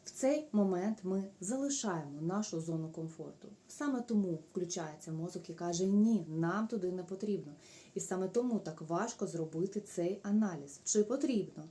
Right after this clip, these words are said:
нам, чи ні ця дія. Сьогодні для порівняння я хочу зробити аналіз, як ми приймаємо рішення за квадратом Декарта і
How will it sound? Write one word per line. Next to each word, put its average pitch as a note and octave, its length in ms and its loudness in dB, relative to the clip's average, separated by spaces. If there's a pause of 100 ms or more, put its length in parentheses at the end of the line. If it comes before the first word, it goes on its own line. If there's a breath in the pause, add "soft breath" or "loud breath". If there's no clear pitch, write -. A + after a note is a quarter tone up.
(100)
нам, G3+ 400 -2 (120)
чи F#3 300 0 (140)
ні F#3+ 260 4 (160)
ця E3 260 -6 (180)
дія. D3+ 340 -4 (600 loud breath)
Сьогодні C4 480 4
для F#3+ 140 4
порівняння G3+ 580 4
я G3+ 440 0
хочу G3 500 -2 (380)
зробити F3 680 2 (480 loud breath)
аналіз, G3 680 2 (600 loud breath)
як A3+ 340 4
ми F#3 100 2
приймаємо F3 480 2
рішення B3 520 0 (260)
за E3+ 440 0 (140)
квадратом F3 560 0
Декарта F3+ 640 -4 (380 loud breath)
і C4 100 -2